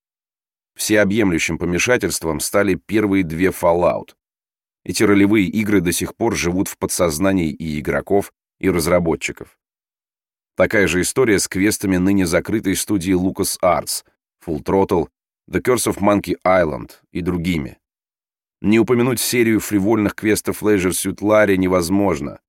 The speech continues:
и отдельно упомянуть не вполне легально,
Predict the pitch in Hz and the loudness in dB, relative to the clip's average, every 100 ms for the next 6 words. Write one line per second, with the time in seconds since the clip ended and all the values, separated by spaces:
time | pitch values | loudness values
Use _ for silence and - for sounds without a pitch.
0 | _ _ _ 85 82 78 101 110 90 73 | _ _ _ -2 0 0 2 4 2 0
1 | 90 92 98 - 92 - 95 98 92 78 | -2 0 0 0 -4 0 2 2 2 0
2 | 76 101 110 90 73 | 0 2 2 2 -4